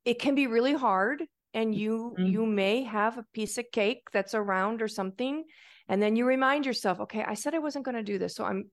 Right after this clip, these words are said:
Speaker 1: I'm gonna push that away now." Even if you just do it because out of, out of habit, you normally eat it.
Speaker 2: Sure.
Speaker 1: Right? So being conscious of our thoughts is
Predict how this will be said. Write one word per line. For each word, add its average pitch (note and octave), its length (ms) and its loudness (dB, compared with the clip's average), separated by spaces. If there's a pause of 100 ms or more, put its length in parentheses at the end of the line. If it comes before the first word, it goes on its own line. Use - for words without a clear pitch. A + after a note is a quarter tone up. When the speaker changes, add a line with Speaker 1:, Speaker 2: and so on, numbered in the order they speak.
(120)
Speaker 1:
I'm G3+ 140 -2
gonna G3 120 -4 (520)
push B3+ 200 2
that A#3+ 180 2
away F#3 260 0
now." F3 320 -6
Even A#3+ 220 -4
if D#4 120 -8
you B3 60 -4
just A3+ 240 -6
do B3+ 140 0
it A#3+ 80 -6
because G#3+ 280 -2 (140)
out G3+ 100 2
of, F#3+ 120 0 (440)
out F3 200 0
of F3+ 100 0
habit, G#3+ 460 0
you G3+ 100 2
normally F3 500 -2
eat B3 220 -4
it. - 240 -6 (380)
Speaker 2:
Sure. D#3+ 340 -4
Speaker 1:
Right? G#3 260 -4 (460)
So G#3+ 460 4 (920)
being D4+ 300 0
conscious C4+ 680 -2
of G3 140 -2
our F3 140 0
thoughts F#3+ 720 -2 (200)
is B3+ 460 0